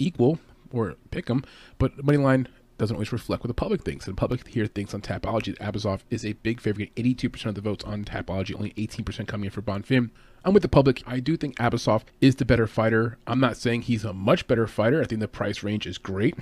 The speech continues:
If you like Abasov, some good value. I think these guys match up equally in a lot of areas, but when it comes down to the nitty-gritty of it, who's gonna push the actual fight and make it ugly, I think Abasov wins in that area. The fight also probably does not go the distance. I'll talk about those props. I think there's gonna be some violence,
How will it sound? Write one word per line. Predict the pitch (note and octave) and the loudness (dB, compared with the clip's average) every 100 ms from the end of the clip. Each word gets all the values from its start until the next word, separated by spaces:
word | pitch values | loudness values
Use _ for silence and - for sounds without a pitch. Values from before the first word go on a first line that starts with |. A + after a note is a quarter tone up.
| - | -12
If | - - | -8 -2
you | |
like | A2 A2+ | 0 0
Abasov, | A2+ A2 A2 G#2+ - - | 0 -2 0 -2 -2 -14
some | - G#2+ | -12 -4
good | A#2 | -2
value. | G2 F#2+ A2+ G#3+ - - | -2 0 0 -2 -6 -4
I | C3 | -2
think | C3 A3 | 0 0
these | G3 | 2
guys | F3 D#3 C3 | 2 2 0
match | B2 B2+ | -2 0
up | C#3 - - | 0 -2 -6
equally | A#2 D3 E3+ | -2 2 2
in | E3 | 2
a | |
lot | A#2+ A#2 | 2 2
of | A#2+ | 0
areas, | A#2 B2+ D3 C3 | 2 2 2 0
but | A2+ | -2
when | G#2+ | -4
it | |
comes | - - E3 B2+ | -2 -2 -2 0
down | B2 B2 B2+ B2 | 2 2 2 0
to | - | -2
the | A#2 G#2+ | -2 0
nitty-gritty | A#2+ B2+ A#2+ B2 B2+ | 0 0 2 2 4
of | B2 | 2
it, | A#2+ - - - | 0 -4 -20 -18
who's | - D3 C3 | 2 6 6
gonna | B2+ | 4
push | A2 - C3 - | 0 0 0 0
the | B2 | 0
actual | A#2+ A#2 B2 | 0 0 -2
fight | - A#2 A#2 | 0 2 2
and | A2+ A2 | 0 -6
make | A2+ A#2+ | -4 -2
it | |
ugly, | A2 A#2 A#2+ | 0 0 0
I | - | -4
think | A#2 A#2+ | -8 -8
Abasov | A2 A#2 A#2+ A#2 - | -6 -4 0 0 0
wins | G#2+ A#2+ | -2 -2
in | A2 | -2
that | A2+ | -4
area. | G2+ G#2+ A#2+ B2 - - - - | 0 2 2 0 -16 -20 -20 -8
The | B2+ | -2
fight | - C#3 | 0 2
also | C#3 - | 0 0
probably | - B2 B2+ | -2 0 2
does | A#2 | 0
not | G#2+ | -2
go | G#2+ | -4
the | |
distance. | G2+ A#2 F3+ F3+ | -2 -2 0 -2
I'll | G2 | -2
talk | A#2+ | -2
about | A2+ G#2+ | -2 -2
those | G#2+ | -4
props. | - A2+ B2+ | -2 0 0
I | G#2 | -2
think | |
there's | A2 | -4
gonna | A2+ | -2
be | G#2+ | -4
some | - G#2 | -4 -4
violence, | G#2+ A2 A#2 | -2 -4 -4